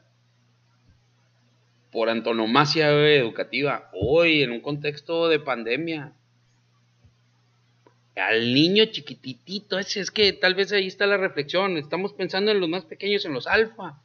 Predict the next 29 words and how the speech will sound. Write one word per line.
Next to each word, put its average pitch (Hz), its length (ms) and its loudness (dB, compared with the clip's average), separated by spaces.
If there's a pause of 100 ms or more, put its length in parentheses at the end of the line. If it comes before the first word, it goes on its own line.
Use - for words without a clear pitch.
(220)
los 127 120 -6
que 151 100 -4
tienen 170 280 2
dos 196 180 0
años 202 300 0
de 185 100 4
ir 170 140 4
a 202 60 6
la 190 80 4
escuela 185 320 4
sin 180 180 0
ir 170 140 6
a 190 40 6
la 180 80 4
escuela, 160 540 2 (960)
los 131 160 2
que 151 100 2
tienen 160 300 2
dos 190 160 2
años 190 440 0 (140)
de 139 200 4
ir 160 180 6
a 190 60 6
la 180 80 6
escuela 175 500 4
sin 147 280 2
oler 143 440 8
el 185 180 6
olor, 170 600 4